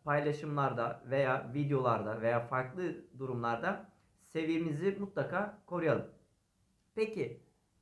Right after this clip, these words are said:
sosyal medyadan para kazanmak caiz mi, helal mi? Bunun hakkında da şöyle bir bilgi var.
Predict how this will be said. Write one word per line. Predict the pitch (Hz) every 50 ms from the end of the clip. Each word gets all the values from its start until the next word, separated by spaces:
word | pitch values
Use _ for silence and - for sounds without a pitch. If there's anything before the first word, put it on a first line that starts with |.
| _ _ _
sosyal | _ - 151 160 - - - 269 277 403 392
medyadan | 349 233 180 160 143 135 127 117 120 - - - _ _ _
para | - 123 160 202 -
kazanmak | 233 226 196 190 147 135 120 101 101 - - - _ _ _ _ _ _ _ _ _ - 127
caiz | 123 139 139 143 147 160 180 175 160
mi, | 127 107 107 - - - - _ -
helal | 135 131 147 156 156 131 113
mi? | 110 - - - - - _ _ _ -
Bunun | 160 175 180
hakkında | 175 170 170 - - 156 147 139
da | 139 135 135 - - -
şöyle | - 165 165 147 139 120 117
bir | 120 107 101
bilgi | 110 113 151 175 175
var. | 170 170 170 -